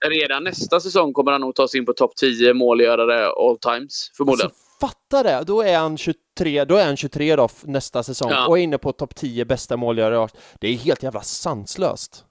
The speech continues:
Speaker 2: Alltså,
Speaker 1: Ja,
Speaker 2: det är
Speaker 1: det, det är bra.
Speaker 2: sanslöst. Ja, det är,
Speaker 1: Och då
Speaker 2: det är
Speaker 1: räknar vi
Speaker 2: sjukt
Speaker 1: inte
Speaker 2: bra.
Speaker 1: assist heller då. Så
Speaker 2: Nej,
Speaker 1: att,
Speaker 2: nej, nej,
Speaker 1: eh,
Speaker 2: utan då är
Speaker 1: det, det kan vara så att någon säger, "Vänta lite här nu, Tobias, sjuttio mål? Nej, det är sextioåtta." Ja, men då är det sextioåtta då. Eh,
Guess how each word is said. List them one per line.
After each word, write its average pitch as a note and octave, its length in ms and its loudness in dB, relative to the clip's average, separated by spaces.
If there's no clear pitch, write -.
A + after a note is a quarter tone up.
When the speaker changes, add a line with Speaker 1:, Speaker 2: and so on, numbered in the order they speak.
Speaker 2:
Alltså, D3+ 200 2
Speaker 1:
Ja, E3+ 60 4
Speaker 2:
det A3 120 6
är F3 40 -4
Speaker 1:
det, D#3+ 120 -8
det F3+ 80 4
är F3+ 40 4
bra. E3 100 2
Speaker 2:
sanslöst. - 720 -2
Ja, F#3 220 8
det G#3 120 2
är, G3 80 0
Speaker 1:
Och D3 60 4
då D#3+ 60 6
Speaker 2:
det F3 60 4
är F3 40 2
Speaker 1:
räknar D3+ 140 -4
vi D3 60 -2
Speaker 2:
sjukt D3 140 -2
Speaker 1:
inte B2+ 140 -10
Speaker 2:
bra. - 60 -8
Speaker 1:
assist C#3+ 460 -6
heller B2 260 0
då. B2+ 160 2
Så - 160 2
Speaker 2:
Nej, F3+ 120 0
Speaker 1:
att, E3+ 60 0
Speaker 2:
nej, C3+ 120 4
nej, B2+ 180 4
Speaker 1:
eh, B2+ 60 2
Speaker 2:
utan C#3+ 140 -2
då D3+ 160 0
är D3 100 0
Speaker 1:
det, D3 100 -4
det F3+ 140 -2
kan G3 220 -4
vara F#3+ 100 0
så F3+ 180 -2
att D#3+ 60 0
någon D3+ 220 0
säger, C3+ 220 0
"Vänta D3 340 -2
lite C#3 240 0
här B2+ 80 -2
nu, B2+ 100 -4
Tobias, B2 360 -2
sjuttio - 360 -2
mål? D3 340 2
Nej, D#3 280 2
det C#3+ 80 -2
är C3+ 40 -2
sextioåtta." - 720 -2
Ja, E3 100 2
men G#3 80 0
då G#3+ 80 2
är G3+ 40 0
det F#3 80 -2
sextioåtta E3+ 480 0
då. C#3 320 -2
Eh, C#3 400 0